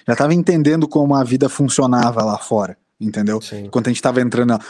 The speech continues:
Speaker 1: Hoje, hoje talvez, cara, já não tenha mais tanto gap assim. A gente já tá no
Speaker 2: É.
Speaker 1: meio que no, no mesmo, todo mundo no mesmo momento de vida ali, entendeu? Mas naquele
Speaker 2: Hum.
Speaker 1: momento tinha muito gap, é por isso que eu acho que era mais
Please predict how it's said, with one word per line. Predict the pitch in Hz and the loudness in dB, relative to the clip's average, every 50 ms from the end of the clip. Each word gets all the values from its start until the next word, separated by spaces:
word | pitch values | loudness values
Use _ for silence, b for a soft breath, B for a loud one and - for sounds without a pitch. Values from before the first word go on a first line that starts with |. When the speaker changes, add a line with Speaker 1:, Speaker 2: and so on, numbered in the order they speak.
| B B | B B
Speaker 1:
Hoje, | 147 156 175 175 214 220 196 | 0 0 0 0 0 0 2
hoje | 190 180 185 220 | 2 2 2 0
talvez, | 220 220 214 196 226 226 - | 0 0 0 0 0 -2 -2
cara, | - 381 311 190 | -2 -2 0 2
já | 160 190 | 2 2
não | 180 185 185 | 2 2 2
tenha | - 247 320 | 2 0 0
mais | 320 214 - | 0 0 0
tanto | - 139 - 135 | 0 -2 -2 0
gap | 120 117 113 107 110 | 0 0 0 -2 -4
assim. | 101 - - 101 _ _ - | -6 -8 -10 -16 _ _ -14
A | 147 | -12
gente | 147 - | -10 -8
já | - 175 | -8 -6
tá | - 269 | -4 -4
no | 254 269 | -2 -2
Speaker 2:
É. | 311 | -2
Speaker 1:
meio | 320 311 | -2 -2
que | 302 - | -2 0
no, | 302 285 285 294 302 B B B B B B | 0 0 0 -2 -6 B B B B B B
no | 160 165 175 | 0 2 2
mesmo, | 175 190 190 185 185 | 4 2 2 0 0
todo | 185 196 190 185 | 0 0 2 2
mundo | 180 175 185 185 185 | 2 2 4 4 4
no | 185 185 | 4 4
mesmo | 180 185 175 175 | 2 2 2 2
momento | 190 190 185 190 180 | 2 2 4 4 4
de | 180 185 | 2 2
vida | 175 202 202 151 123 | 2 2 2 2 2
ali, | 110 110 107 101 - - | 2 2 0 -2 -4 -6
entendeu? | 110 107 107 107 107 120 120 - b b b b b | -6 -4 -2 0 0 0 0 -2 b b b b b
Mas | 127 123 131 123 | 0 0 2 2
naquele | 127 - - 165 196 | 2 2 0 0 2
Speaker 2:
Hum. | |
Speaker 1:
momento | 196 156 139 135 | 2 2 2 0
tinha | - 139 | 0 0
muito | 127 131 120 - 117 | 0 0 0 0 0
gap, | 117 113 113 - | 0 2 2 0
é | 113 | 0
por | - - 135 | 0 0 0
isso | 147 - | 0 2
que | - | 0
eu | 156 | -2
acho | 143 - | 0 0
que | - | 0
era | 147 139 139 | 2 2 2
mais | 135 135 135 139 143 139 135 139 - - | 2 2 2 2 2 2 0 0 -2 -4